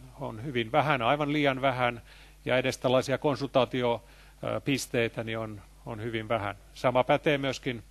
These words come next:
osin alkoholin osalta. Tosin, ö, alkoholissa meillä on ehkä enemmän pitempää perinnettä siinä, että näitä, näitä alkoholisairauksia tai alkoholiriippuvuutta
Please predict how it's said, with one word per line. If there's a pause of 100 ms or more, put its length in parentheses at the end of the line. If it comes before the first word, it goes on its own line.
(420)
osin
alkoholin (500)
osalta. (640)
Tosin, (140)
ö,
alkoholissa (180)
meillä
on (380)
ehkä
enemmän
pitempää
perinnettä
siinä,
että
näitä, (720)
näitä
alkoholisairauksia
tai
alkoholiriippuvuutta